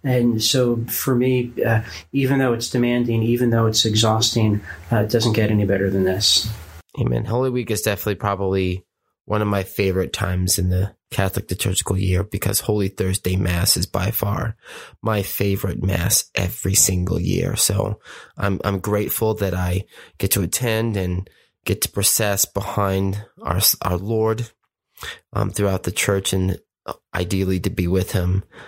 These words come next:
Speaker 2: um, for an hour, if not more, if at all possible. Um, but I do want to take a, a brief moment real quick to kind of send our hearts and prayers out to our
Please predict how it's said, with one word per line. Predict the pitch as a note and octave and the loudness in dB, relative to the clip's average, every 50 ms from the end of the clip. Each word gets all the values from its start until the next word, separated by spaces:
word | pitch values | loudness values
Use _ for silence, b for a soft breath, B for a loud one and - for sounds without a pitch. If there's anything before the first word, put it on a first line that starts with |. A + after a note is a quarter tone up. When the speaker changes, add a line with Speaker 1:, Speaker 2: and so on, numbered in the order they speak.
| B B B _ - | B B B _ -4
Speaker 2:
um, | - F#2+ F#2+ F#2+ | -2 -2 -2 -2
for | - - A#2 | -4 -4 -2
an | A#2 A#2+ | -2 0
hour, | C3 D#3+ D#3 C3 G#2 F#2+ F#2+ G2 G#2 A#2+ | 0 0 0 0 -2 -2 -4 -8 -6 -4
if | - G2 G2 - - | -2 -2 -2 -2 0
not | G#2 G2 F#2+ - - | 0 0 0 -2 -2
more, | F#2 F#2+ G2 F#2+ F#2+ F2+ | -2 0 0 2 2 0
if | F2 - - | 0 -2 -2
at | F#2+ F2+ | -2 -2
all | F2+ F2+ | -2 -2
possible. | - - - F2+ F2+ - - - - F2+ E2+ F2 G#2 B B B B B B B B - | -2 -2 -2 0 2 2 0 2 0 0 0 0 -2 B B B B B B B B -4
Um, | - G2 F#2 | -4 -2 -2
but | - G#2 | -2 -2
I | |
do | F#2+ G#2 B2+ | -2 -2 -2
want | C3 C3 | -2 -2
to | B2+ - - | -2 -2 -2
take | A#2 A2 A2 G#2+ | -2 -2 -2 -2
a, | G2 F#2 F#2 F#2 G#2 G#2+ G#2+ - | -2 0 0 -2 -2 -4 -4 -4
a | F#2 F#2+ | -4 -2
brief | - A2 G#2 G2+ - - | 0 0 0 0 0 0
moment | G#2 G2 F#2+ F#2+ G2 F2+ - | 0 0 2 0 0 0 0
real | F#2+ F#2 F#2 | 0 0 0
quick | - - - F#2+ F#2+ - - | 0 -2 -2 -2 -2 -2 -2
to | - - F2+ - | -2 -2 0 0
kind | - G2 F#2 F#2 | 0 0 0 2
of | F#2 | 2
send | - - F#2+ F#2 F#2 | 2 2 0 0 0
our | F2+ F2 | 0 -2
hearts | - - - F#2+ F#2 - - F#2 | -2 0 0 0 0 0 -2 -4
and | F#2 - | -4 -2
prayers | - F#2+ F#2 F#2 F2+ F#2 | 0 0 0 2 2 0
out | F#2 F#2 F2 - | 0 -2 -2 -2
to | - - F#2 | -2 0 0
our | F2 F2+ F2+ F2+ F#2 G2+ | 2 2 2 2 0 0